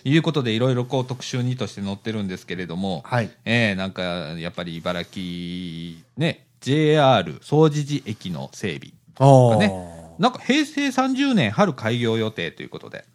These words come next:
Speaker 2: うーん、ということは、六年後ですか？
Speaker 1: そうですね。結構先ですね。
Speaker 2: そうですね。
Speaker 1: ね、めちゃくちゃ先じゃないですか。
Speaker 2: うん。
Speaker 1: ええ。が、まあ、ちょっと予算が出たと。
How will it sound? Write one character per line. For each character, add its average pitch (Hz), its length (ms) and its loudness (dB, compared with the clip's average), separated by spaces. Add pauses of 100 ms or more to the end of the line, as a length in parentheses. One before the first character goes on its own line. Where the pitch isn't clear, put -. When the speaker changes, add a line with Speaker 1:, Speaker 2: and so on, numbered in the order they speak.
(120)
Speaker 2:
う 123 40 -2
ー 123 340 2
ん、 117 60 -4
と 117 220 0
い 113 60 2
う 110 80 -2
こ 107 140 -6
と 110 160 -8
は、 143 460 2
六 139 260 2
年 160 200 4
後 147 120 2
で 139 100 4
す - 100 -4
か？ 175 400 0
Speaker 1:
そ 131 220 -6
う - 20 -4
で 90 120 -10
す - 100 -16
ね。 107 100 -8
結 - 240 -8
構 101 120 -8 (260)
先 165 220 -8
で 440 120 2
す - 160 -8
ね。 85 220 -4 (280)
Speaker 2:
そ 262 200 -8
う 151 40 -4
で 98 120 -8
す - 100 -14
ね。 165 140 -2
Speaker 1:
ね、 285 180 2
め 87 120 -6
ち - 60 -18
ゃ - 40 -12
く - 40 -20
ち - 40 -8
ゃ 330 60 -8
先 349 200 -12
じ 330 80 -4
ゃ 302 60 -4
な 156 120 0
い - 80 -4
で - 100 -10
す - 120 -16
か。 - 160 -12 (140)
Speaker 2:
う 120 40 -4
ん。 104 380 -4
Speaker 1:
え 101 500 0 (560)
え。 156 40 -6
が、 170 180 2
ま 107 160 -2
あ、 98 60 -4
ち - 120 -12
ょ 104 40 -8
っ - 20 -8
と 90 120 -10
予 85 120 -6
算 87 220 -8
が 76 80 -12
出 82 100 -10
た 76 160 -12
と。 - 100 -20